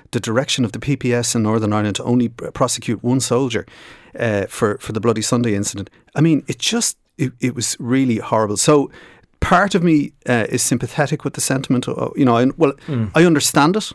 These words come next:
Speaker 2: The sentiment,
Speaker 1: But
Speaker 2: but
Speaker 1: there's
Speaker 2: maybe
Speaker 1: also
Speaker 2: not,
Speaker 1: a part
Speaker 2: not the
Speaker 1: of me,
Speaker 2: execution of the
Speaker 1: there's
Speaker 2: message.
Speaker 1: Sorry, but part of me feels very sorry that we're back in this space.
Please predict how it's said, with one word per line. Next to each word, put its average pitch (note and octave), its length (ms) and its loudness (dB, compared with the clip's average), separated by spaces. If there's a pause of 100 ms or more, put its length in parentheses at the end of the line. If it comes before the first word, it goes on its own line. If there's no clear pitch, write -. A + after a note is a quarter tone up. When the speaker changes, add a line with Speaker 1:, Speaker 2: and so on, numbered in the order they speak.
(120)
Speaker 2:
The A#2+ 60 -8
sentiment, A#2 460 -4
Speaker 1:
But - 100 2
Speaker 2:
but D3 120 6
Speaker 1:
there's C3 160 4
Speaker 2:
maybe E3 120 6
Speaker 1:
also D#3 140 4
Speaker 2:
not, - 80 2
Speaker 1:
a A#2+ 40 0
part C#3 120 6
Speaker 2:
not C3+ 80 2
the C3+ 80 4
Speaker 1:
of C3 40 4
me, B2+ 80 4
Speaker 2:
execution A2+ 440 -2
of G2 40 -4
the C#3 100 2
Speaker 1:
there's G2 120 0
Speaker 2:
message. - 320 -10 (200)
Speaker 1:
Sorry, B2+ 280 2
but - 260 0
part D#3+ 400 0
of D3 60 -2
me B2+ 160 2
feels A#2 420 -2
very B2 460 2
sorry G#2 580 0
that G#2 180 -2
we're G#2+ 180 0
back A2+ 420 -2
in A2 120 -2
this G#2 140 -2
space. - 400 -2